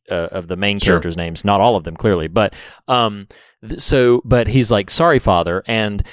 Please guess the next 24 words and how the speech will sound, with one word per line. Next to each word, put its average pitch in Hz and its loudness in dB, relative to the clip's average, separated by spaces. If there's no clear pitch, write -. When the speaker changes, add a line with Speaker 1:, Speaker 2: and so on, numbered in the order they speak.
Speaker 1:
uh, 107 4
there's 110 4
this 110 0
antagonism 127 2
that's 110 -2
built 113 4
up 113 2
between 104 -4
he 110 -4
and 104 -2
another 107 2
one, 101 0
but 95 -2
the 95 0
leader 104 4
of 92 0
their 92 4
tribe 95 2
doesn't 98 0
want 95 2
Jaguar 95 4
Paw 90 4
killed. 82 0
So, 107 4